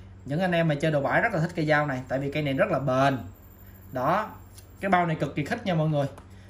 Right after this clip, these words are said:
Và với lại là cái cán dao này nhìn kỹ nha, nó sẽ thiết kế như vậy nha mọi người, nó sẽ, nó sẽ nghiêng như vậy. Để cho mấy anh á, lúc mà mình cầm cái tay của mình á, thì chỗ này của mình nè, là nó là một cái, cái, cái khớp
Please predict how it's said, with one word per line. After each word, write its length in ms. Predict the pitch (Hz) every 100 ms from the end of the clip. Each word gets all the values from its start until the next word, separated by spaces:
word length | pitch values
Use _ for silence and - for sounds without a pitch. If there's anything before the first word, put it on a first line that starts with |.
| -
Và 320 | 151 151 151 - - - -
với 160 | 185 220
lại 240 | 156 160
là 220 | 170 147
cái 140 | 160 208
cán 260 | 190 233
dao 240 | 202 170 170
này 120 | 147
nhìn 200 | 139 135
kỹ 200 | 135 190
nha, 280 | 226 175 156
nó 100 | 190
sẽ 140 | 190
thiết 200 | 185 202
kế 140 | 208 226
như 160 | 196
vậy 160 | 151 131
nha 140 | 143
mọi 120 | 156 151
người, 220 | 139 135
nó 100 | 170
sẽ, 200 | 165 170 - - - - -
nó 60 |
sẽ 120 | 202
nghiêng 200 | 185 170
như 100 | 165
vậy. 180 | 156 131 - - - -
Để 220 | - 190 185
cho 320 | 180 170 170
mấy 300 | 175 202 214
anh 200 | 202 175
á, 120 | 185
lúc 200 | 202 226
mà 100 | 196
mình 180 | 143 139
cầm 240 | 135 139 143
cái 120 | 202
tay 200 | 180 165
của 80 | 180
mình 200 | 170 151
á, 120 | 190 156
thì 120 | 139
chỗ 100 | 196
này 180 | 175 139
của 80 | 170
mình 200 | 170 143
nè, 100 | 135 123 - -
là 240 | 135 131
nó 200 | 147 190
là 160 | 180 139
một 200 | 135 -
cái, 580 | 165 170 185 214 233 220 - - - -
cái, 100 | 196 196
cái 80 | 233
khớp 220 | 233